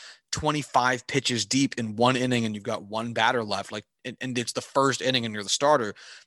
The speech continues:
you're gonna, you're gonna throw that. Like, you're gonna have to suck up whatever, how many pitches that next at bat is and get through that in all likelihood. And whether that's two pitches or another ten, chances are you're getting hung out to dry and you gotta throw thirty-five pitches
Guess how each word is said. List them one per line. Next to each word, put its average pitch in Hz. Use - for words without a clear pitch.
you're 160
gonna, 214
you're 202
gonna 247
throw 311
that. 110
Like, 113
you're 147
gonna 165
have 156
to 127
suck -
up 135
whatever, 127
how 127
many 139
pitches 120
that 123
next 131
at 98
bat 123
is 107
and 110
get 98
through 170
that 104
in 117
all 110
likelihood. 95
And 117
whether 120
that's 110
two 185
pitches 196
or 117
another 113
ten, 127
chances 180
are 170
you're 135
getting 143
hung 143
out 131
to 113
dry 113
and 117
you 117
gotta 117
throw 113
thirty-five 107
pitches 117